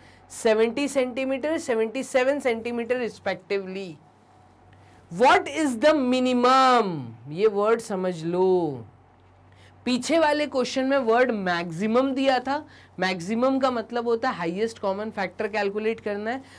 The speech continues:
और मिनिमम का मतलब होता है लोएस्ट कॉमन फैक्टर को कैलकुलेट करना है,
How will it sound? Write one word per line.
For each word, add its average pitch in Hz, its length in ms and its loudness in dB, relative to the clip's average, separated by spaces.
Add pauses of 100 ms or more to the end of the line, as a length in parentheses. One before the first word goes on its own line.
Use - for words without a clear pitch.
(120)
और 220 100 6
मिनिमम 226 600 0
का 262 140 2
मतलब 214 420 -4
होता 190 240 -4
है 226 220 -4
लोएस्ट 220 720 2
कॉमन 190 420 -4
फैक्टर 170 460 -6
को 180 140 -6
कैलकुलेट 135 520 -8
करना 113 300 -12
है, 123 100 -14